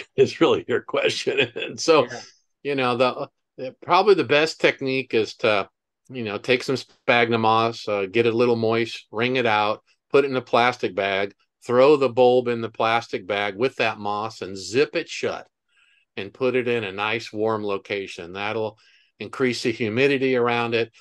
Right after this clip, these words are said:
Speaker 1: Often on older bulbs like the ones you're talking about, the eyes that are down near the base, uh, have, have all attempted to grow or have failed in some way. And so often an eye farther up the bulb will initiate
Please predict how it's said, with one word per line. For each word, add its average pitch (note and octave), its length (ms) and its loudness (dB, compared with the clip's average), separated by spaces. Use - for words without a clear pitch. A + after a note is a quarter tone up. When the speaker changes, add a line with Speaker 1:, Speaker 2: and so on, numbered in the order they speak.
Speaker 1:
Often C3+ 540 0
on A#2 220 0
older B2 340 6
bulbs B2 500 4
like G#2+ 220 -2
the A2+ 80 -4
ones A2 260 -2
you're G#2 80 -6
talking B2 440 2
about, G2 340 -6
the G#2+ 160 -4
eyes A2+ 640 2
that A2 160 -2
are G#2 60 -2
down A2 380 -2
near A2+ 220 0
the G2+ 100 -2
base, A2 640 -2
uh, F#2+ 340 -10
have, G2 320 -6
have G2 160 -14
all G#2+ 380 -2
attempted A#2+ 540 -4
to A2 80 -4
grow G2+ 400 0
or G#2+ 260 0
have G#2 140 -6
failed B2 500 2
in F2+ 120 -6
some F#2 260 -8
way. F2+ 220 -8
And G#2+ 140 -6
so G2+ 200 0
often A#2 520 2
an G2+ 200 -6
eye G#2+ 480 2
farther G#2+ 540 0
up G#2+ 140 -2
the F2+ 100 -2
bulb G#2 340 2
will F#2 220 -2
initiate F#2 680 -4